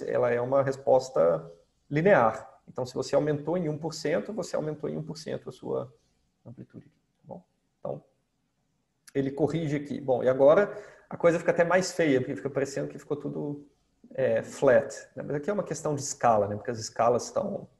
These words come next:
e aqui a gente sabe que o efeito é muito pequenininho.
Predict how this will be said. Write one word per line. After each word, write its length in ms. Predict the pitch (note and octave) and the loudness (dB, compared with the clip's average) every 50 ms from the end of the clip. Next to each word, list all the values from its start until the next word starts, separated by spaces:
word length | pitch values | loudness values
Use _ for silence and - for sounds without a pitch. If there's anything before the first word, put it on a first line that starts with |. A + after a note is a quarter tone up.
| _ _ _ _ _ _ _ _ _ _ _ | _ _ _ _ _ _ _ _ _ _ _
e 60 | B2 | -10
aqui 160 | A#2+ - - B2 | -8 -6 -6 -6
a 40 | |
gente 180 | A#2 A#2 A2+ - | -6 -6 -8 -4
sabe 200 | - A2 A2 - | -4 -4 -4 -4
que 60 | - | -8
o 40 | A#2 | -10
efeito 200 | - B2 A#2 - | -10 -8 -8 -8
é 40 | B2 | -8
muito 160 | B2+ B2+ B2+ | -8 -10 -12
pequenininho. 480 | - _ C3+ C3 C3 B2+ - - F2+ | -10 _ -6 -6 -6 -6 -8 -10 -12